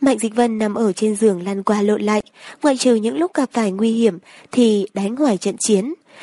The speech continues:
Đây là lần đầu tiên hắn bất an như vậy. Trong đầu luôn luôn nhớ bộ dáng tối nay của Hàn Nguyệt Nguyệt, hắn lớn như vậy rồi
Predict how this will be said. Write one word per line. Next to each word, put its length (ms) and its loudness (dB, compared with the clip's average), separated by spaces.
Đây 140 2
là 140 0
lần 220 -2
đầu 160 0
tiên 280 0
hắn 240 -6
bất 140 -2
an 280 -4
như 120 2
vậy. 240 2
Trong 240 2
đầu 220 2
luôn 120 2
luôn 220 2
nhớ 220 0
bộ 200 0
dáng 280 -4
tối 180 2
nay 220 -2
của 140 -2
Hàn 260 -2
Nguyệt 180 2
Nguyệt, 200 2
hắn 160 2
lớn 180 2
như 140 0
vậy 240 0
rồi 280 4